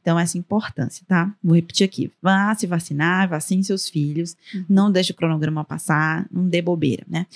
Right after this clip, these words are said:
Speaker 2: Uhum.
Speaker 1: Então, tá. Eu vou homenagear, então, a Samília, a Samília Mesquita, uma amiga queridíssima também, mãe de dois,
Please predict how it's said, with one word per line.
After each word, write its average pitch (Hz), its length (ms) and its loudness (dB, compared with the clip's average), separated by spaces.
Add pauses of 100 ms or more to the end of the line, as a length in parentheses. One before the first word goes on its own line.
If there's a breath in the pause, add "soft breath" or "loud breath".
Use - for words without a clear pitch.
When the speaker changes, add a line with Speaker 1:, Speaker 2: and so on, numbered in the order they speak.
Speaker 2:
Uhum. 175 360 -12
Speaker 1:
Então, 202 260 2
tá. - 320 -4
Eu 214 60 4
vou 240 160 0
homenagear, 170 520 2
então, 160 280 -4
a 160 40 -2
Samília, 165 600 0
a 156 40 -8
Samília 160 360 -2
Mesquita, 160 920 0 (460)
uma 196 180 6
amiga 190 600 4
queridíssima 160 800 -2
também, 160 500 -2
mãe 180 720 0
de 165 140 -2
dois, 165 720 0